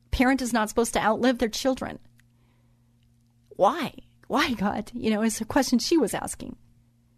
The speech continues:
And even though I was fighting the fight of, "Am I gonna be able to walk again?" she lost her one and only wonderful son. Now, that's kind of an end thing. You know, that's like,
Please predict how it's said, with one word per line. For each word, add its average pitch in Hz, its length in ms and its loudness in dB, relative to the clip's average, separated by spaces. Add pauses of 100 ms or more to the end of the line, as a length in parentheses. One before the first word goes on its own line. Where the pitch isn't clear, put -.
(1400)
And - 260 -10
even 269 240 4
though 254 200 4
I 269 140 4
was 294 340 -2
fighting 254 380 2
the 240 80 0
fight 233 340 0
of, 214 400 -2
"Am 226 120 4
I 226 40 4
gonna 240 160 2
be 233 60 2
able 220 140 0
to 214 60 0
walk 233 300 2
again?" 220 300 0
she 254 180 2
lost 302 300 2
her 226 120 0
one 233 220 4
and - 180 2
only 254 440 0
wonderful 247 460 0
son. 254 400 -2 (1900)
Now, - 140 -2 (120)
that's 247 220 2
kind 302 220 2
of 214 100 0
an 196 120 -4
end 202 440 -2 (220)
thing. - 280 -8
You 196 80 -6
know, 208 80 -4
that's 226 240 -2
like, 208 220 -4